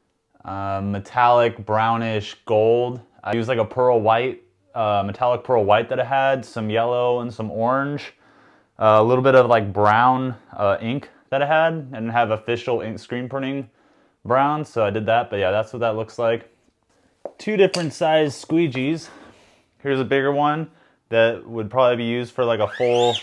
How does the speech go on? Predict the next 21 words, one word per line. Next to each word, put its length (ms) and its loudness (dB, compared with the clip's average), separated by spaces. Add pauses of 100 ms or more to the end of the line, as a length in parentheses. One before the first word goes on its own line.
large 440 2
pull 500 0
like 180 -10
that. 440 2 (960)
Um, 280 4
and 120 -4
here's 300 0
the 120 -6
small 380 4
one 260 2
that 80 -2
has 140 0
a 80 0
shit 400 -4
ton 140 -6
of 80 -6
ink 220 -6
on 140 -2
it. 120 -6
Hang 320 -8
on. 240 -4